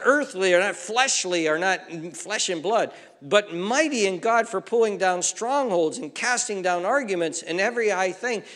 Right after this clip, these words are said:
that exalts itself against the knowledge of God and bringing every thought into captivity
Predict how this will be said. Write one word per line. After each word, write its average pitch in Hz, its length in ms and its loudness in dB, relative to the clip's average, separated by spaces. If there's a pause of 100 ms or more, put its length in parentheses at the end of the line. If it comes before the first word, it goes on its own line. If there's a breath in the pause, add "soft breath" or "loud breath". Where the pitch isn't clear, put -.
(100)
that 180 180 2
exalts 226 480 2
itself 180 360 -2
against 175 340 -4
the 170 100 -4
knowledge 196 420 0
of 160 100 -8
God 214 260 2
and 175 140 -4
bringing 180 420 -2
every 202 320 0
thought 185 320 0
into 165 200 -8
captivity 165 680 -4